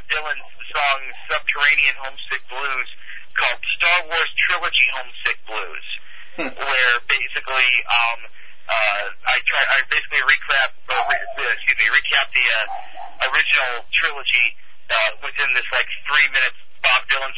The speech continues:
Speaker 1: song. So many people may have seen, uh, an old, it's, it's sort of a music video, but it's more of a film, a black and white film of Bob Dylan standing in an alley with a bunch of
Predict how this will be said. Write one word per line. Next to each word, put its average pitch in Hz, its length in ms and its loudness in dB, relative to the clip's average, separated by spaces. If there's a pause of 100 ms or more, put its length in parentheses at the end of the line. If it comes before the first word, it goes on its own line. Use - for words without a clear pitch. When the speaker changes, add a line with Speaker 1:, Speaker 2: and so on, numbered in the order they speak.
Speaker 1:
song. 113 200 2 (240)
So 156 40 2 (120)
many 160 200 4
people 151 240 -2
may 185 120 4
have 127 140 -4 (100)
seen, 143 160 4 (560)
uh, 143 480 0
an 151 120 2
old, 147 280 -2 (520)
it's, - 160 -4
it's - 200 0 (280)
sort 320 160 4
of 220 120 -2
a - 40 0
music 202 360 4
video, 170 280 2
but 135 80 0
it's - 120 -8
more 170 120 -2
of 139 80 -4
a - 60 -8 (100)
film, 156 160 -2
a 117 160 -4
black 139 200 2
and 165 120 -2
white 143 160 0
film 135 160 -4
of - 80 -8
Bob 131 240 2
Dylan 139 280 -2
standing 139 280 2
in 123 40 0
an 120 120 -4 (200)
alley 127 200 0
with 120 80 -6
a - 80 -8
bunch - 160 -4
of - 60 -6